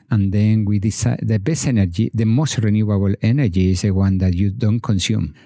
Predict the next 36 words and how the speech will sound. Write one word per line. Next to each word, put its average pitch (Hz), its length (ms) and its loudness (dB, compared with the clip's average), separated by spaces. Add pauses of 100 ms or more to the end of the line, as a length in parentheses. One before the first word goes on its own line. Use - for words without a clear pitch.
(180)
So 104 560 0
we 104 320 2
decided 120 480 0
to 117 80 -2
have 101 200 0
a 107 80 2
big 113 300 -2
investment 101 600 0
to 113 80 0
retrofit 101 920 -4 (180)
all 110 180 0
our 95 200 2
existing 98 600 -2
buildings, 101 520 0 (420)
and 107 180 2
that 107 200 0
is 110 260 -2
reducing 107 640 0
massively 104 480 0
the 98 180 2
energy, 101 480 0 (140)
but 101 180 -2
also 131 360 0
it 101 180 -2
gives 104 220 0
us 98 240 -2
an 98 180 0
additional 92 540 0
profit. - 500 -6 (240)
So 110 180 -2
we 107 160 0
get 107 240 -2
additional 101 580 0
saving 117 540 0
every 92 220 2
year 107 400 0